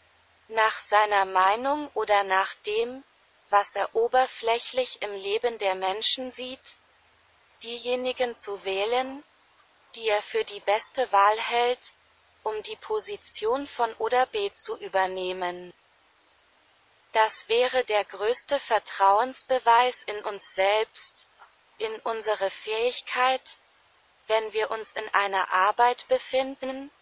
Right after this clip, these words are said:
die direkt die spirituelle Welt und einen erbitterten Kampf der Dunkelheit beinhaltet. Damit diese Arbeit nicht gedeiht. Was ich am meisten aus den Kapiteln eins und zwei lerne,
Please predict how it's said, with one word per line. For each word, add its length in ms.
die 100
direkt 580
die 100
spirituelle 1040
Welt 460
und 240
einen 340
erbitterten 840
Kampf 500
der 140
Dunkelheit 800
beinhaltet. 920
Damit 560
diese 400
Arbeit 580
nicht 380
gedeiht. 680
Was 260
ich 240
am 200
meisten 560
aus 300
den 220
Kapiteln 800
eins 480
und 200
zwei 420
lerne, 640